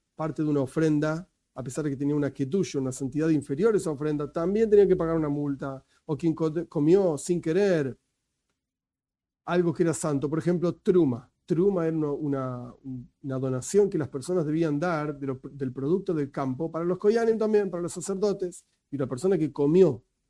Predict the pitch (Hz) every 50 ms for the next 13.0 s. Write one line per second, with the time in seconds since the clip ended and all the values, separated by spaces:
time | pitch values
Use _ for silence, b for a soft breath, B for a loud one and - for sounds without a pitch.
0 | _ - 143 147 170 180 170 156 160 151 135 151 143 147 160 156 151 - 196 190
1 | 180 165 - 175 143 170 185 214 254 233 - - 185 185 180 - 147 135 151 139
2 | 131 123 - 185 185 185 165 147 143 143 139 131 - 143 - - 139 135 131 127
3 | 123 123 - _ _ _ _ _ - - _ _ _ - 127 - - 160 175 180
4 | 233 220 131 - - - 120 - _ _ _ _ _ _ _ _ _ _ - -
5 | - - 175 151 127 127 123 143 135 135 135 139 147 - _ _ _ _ _ -
6 | 135 139 139 147 156 165 175 175 165 147 143 139 156 170 190 185 180 - 220 220
7 | - 208 185 160 - 156 139 143 156 147 131 123 - 143 143 131 156 160 170 165
8 | 226 220 233 202 185 175 165 156 156 160 156 - 214 202 170 - 143 139 135 131
9 | 131 131 135 127 123 - - 165 202 214 - _ _ _ _ _ - - 180 156
10 | 143 156 156 160 170 160 147 165 160 139 - - - - 165 - - 131 127 123
11 | 127 131 127 - 139 135 131 131 135 131 143 139 139 139 143 143 - 185 170 147
12 | 139 135 135 156 135 139 127 123 127 139 151 190 226 240 208 160 123 - - -